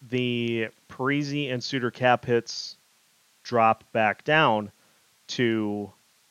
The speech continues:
it, it ends up being, like, one point six million dollars total between the two of them. Here's who are the centers that will be free agents heading into twenty twenty-five, twenty twenty-six.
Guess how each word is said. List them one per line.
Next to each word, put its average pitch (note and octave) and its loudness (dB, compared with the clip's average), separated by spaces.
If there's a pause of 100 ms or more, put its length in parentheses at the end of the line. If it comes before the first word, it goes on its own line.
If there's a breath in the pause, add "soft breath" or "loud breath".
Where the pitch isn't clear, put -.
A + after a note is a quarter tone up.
(320)
it, A#2+ -6
it C3+ -2
ends D#3+ 2
up C#3+ 2
being, C#3 -2
like, A#2+ 0
one B2 0
point C3 -6
six - -8
million A#2 -4
dollars G#2+ -2
total B2 4 (480 soft breath)
between B2 -4
the A2+ -6
two D#3+ 0
of G#2 0
them. F2 -8 (960 soft breath)
Here's E3+ 4
who E3+ 4 (240)
are C#3 8
the B2 -4
centers A#2 2 (220)
that B2 2
will B2+ 0
be A#2 -2
free D3 0
agents C3 2
heading A#2+ 0
into A2+ -4
twenty A#2+ -4
twenty-five, A2 0
twenty G#2+ -8
twenty-six. - -10